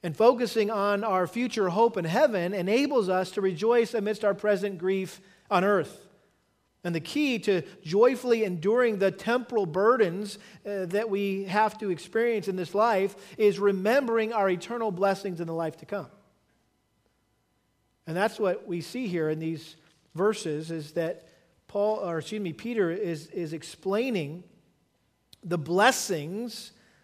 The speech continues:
that every Christian enjoys and or will enjoy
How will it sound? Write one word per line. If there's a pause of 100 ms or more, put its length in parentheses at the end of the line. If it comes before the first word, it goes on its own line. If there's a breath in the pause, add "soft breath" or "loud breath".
(440 soft breath)
that
every
Christian
enjoys
and
or
will
enjoy